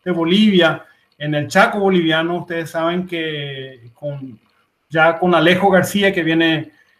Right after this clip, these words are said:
eh, guiados por los Carilló, que son los Carió, acá de Asunción,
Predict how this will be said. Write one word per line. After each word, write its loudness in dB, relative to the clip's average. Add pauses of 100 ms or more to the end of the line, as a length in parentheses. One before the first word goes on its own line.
(180)
eh, -8
guiados -2
por -2
los 0
Carilló, 2
que -2
son -2
los -2
Carió, 4
acá 2
de 0
Asunción, -4